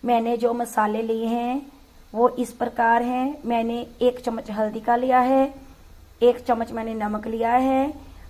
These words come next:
आधा चम्मच से भी कम मैंने लाल मिर्च पाउडर लिया है। आप जब भी सब्जी बनाएं तो मसाले अपने हिसाब से डालें।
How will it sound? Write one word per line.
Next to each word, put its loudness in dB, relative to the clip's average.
आधा 4
चम्मच -2
से -2
भी -4
कम 0
मैंने -4
लाल 2
मिर्च -8
पाउडर -2
लिया -4
है। -6
आप 6
जब 0
भी -2
सब्जी -6
बनाएं -4
तो -4
मसाले -2
अपने -6
हिसाब 0
से -8
डालें। -2